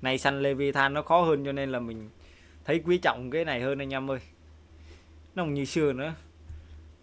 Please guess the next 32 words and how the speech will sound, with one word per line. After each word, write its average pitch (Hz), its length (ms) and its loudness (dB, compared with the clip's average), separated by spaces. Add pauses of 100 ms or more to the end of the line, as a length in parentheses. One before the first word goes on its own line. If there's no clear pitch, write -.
(140)
Hồi 117 80 -6
xưa 143 240 2
bị, 117 320 -4
à, 120 420 2
I 147 80 6
don't 143 160 -2
know 143 360 4
đi 143 140 -2
săn 143 260 2
vẫn 131 180 0
được. 135 240 2 (500)
Mà 120 80 -6
nay 143 200 0
bị 131 120 -2
I 135 60 0
don't 139 280 2
know 139 560 2 (260)
ngồi 123 200 -4
ké 143 220 4
thuyền 131 240 0
vẫn 120 140 -2
không 147 120 -4
ra 147 160 6
anh 143 140 2
em. 139 140 -4 (1400)
Nay 127 160 0
A 127 100 2
D 131 40 -2
fit 131 360 0
rồi 120 180 -2
sao 135 260 2
á. 160 60 -2